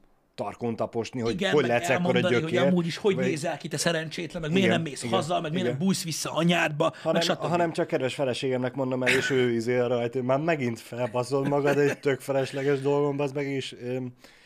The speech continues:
Speaker 2: De van, aki oda megy.
Speaker 1: Hát most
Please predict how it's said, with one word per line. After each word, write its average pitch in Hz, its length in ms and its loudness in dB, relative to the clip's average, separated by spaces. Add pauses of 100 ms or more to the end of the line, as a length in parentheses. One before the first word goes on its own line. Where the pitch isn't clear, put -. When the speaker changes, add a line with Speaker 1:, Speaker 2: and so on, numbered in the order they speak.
Speaker 2:
De 180 120 -2
van, 285 120 -2
aki 226 180 -6
oda 165 160 -6
megy. 120 220 -18 (1120)
Speaker 1:
Hát - 180 -20
most 156 180 -20